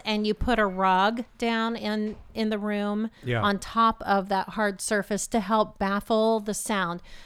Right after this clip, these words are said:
Speaker 1: Window treatments, like draperies, will do a huge number with that. So if you, if you need help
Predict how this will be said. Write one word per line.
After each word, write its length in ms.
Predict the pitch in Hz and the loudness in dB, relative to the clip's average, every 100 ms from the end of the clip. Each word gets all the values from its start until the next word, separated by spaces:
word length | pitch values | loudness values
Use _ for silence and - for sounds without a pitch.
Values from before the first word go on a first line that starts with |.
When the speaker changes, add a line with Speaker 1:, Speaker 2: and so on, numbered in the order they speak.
| - | -10
Speaker 1:
Window 360 | 220 226 294 339 | -2 0 0 0
treatments, 720 | - 320 277 240 233 220 - - _ - | -2 -2 -2 0 0 0 -6 -12 _ -6
like 200 | 208 - | -6 -4
draperies, 760 | 220 220 247 - 254 254 226 | -2 0 0 0 2 0 0
will 200 | 214 208 | -2 -2
do 320 | 185 226 196 - | 0 0 0 -2
a 140 | 196 | -4
huge 720 | 196 - - 254 240 226 190 220 | -4 -8 -4 -2 0 -2 -4 -2
number 460 | 196 190 190 185 | -2 -2 -2 -2
with 300 | 175 180 - 208 | 0 -2 -4 -8
that. 600 | 190 175 139 - - - - - - | -2 -2 -2 -8 -12 -14 -20 -20 -12
So 480 | - - 220 214 208 | -2 2 4 4 2
if 220 | 196 - | -2 -4
you, 440 | 220 254 254 247 - | -2 0 0 -2 -4
if 180 | 220 - | -6 -4
you 100 | 220 | -2
need 380 | 208 214 269 294 | 0 0 0 -2
help 400 | 254 254 247 | 0 0 2